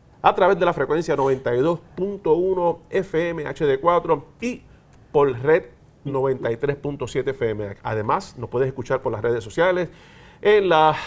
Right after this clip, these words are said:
ah, página de, de, el website radiogrito punto com,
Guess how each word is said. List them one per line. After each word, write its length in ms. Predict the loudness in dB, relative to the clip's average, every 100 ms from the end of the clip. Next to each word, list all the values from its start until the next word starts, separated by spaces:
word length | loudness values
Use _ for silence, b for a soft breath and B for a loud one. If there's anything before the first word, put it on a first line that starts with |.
| B B
ah, 180 | -8 -2
página 300 | -2 0 2
de, 220 | 2 2
de, 520 | -2 -4 -4 -8 -8
el 80 | -2
website 460 | 0 0 0 0
radiogrito 560 | 2 0 2 -2 -2 -4
punto 320 | -6 -6 0
com, 240 | 2 2